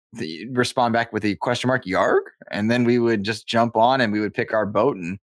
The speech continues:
we brought a fourth in, and, and we've learned the meta, and we were, we were not grinding for what we wanted, but in our very amateur approach,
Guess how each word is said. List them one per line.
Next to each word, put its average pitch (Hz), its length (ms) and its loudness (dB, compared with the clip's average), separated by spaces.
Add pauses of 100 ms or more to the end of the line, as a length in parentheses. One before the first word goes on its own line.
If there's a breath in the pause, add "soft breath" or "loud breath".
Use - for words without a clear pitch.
(180)
we 101 80 -4
brought 107 200 2
a 98 40 -2
fourth 120 400 0
in, 127 280 2
and, 98 160 -2
and 87 360 -4
we've 110 460 -2 (520)
learned 113 360 0
the 104 80 -2
meta, 101 420 2
and 104 140 -2
we 117 160 2
were, 107 400 2 (240)
we 143 140 4
were 160 140 2
not 156 360 0
grinding 113 920 0 (140)
for 120 120 2
what 107 220 2
we 107 120 0
wanted, 110 540 2
but 117 160 2
in 117 140 2
our 117 140 0
very 139 500 2
amateur 117 460 0
approach, 110 600 0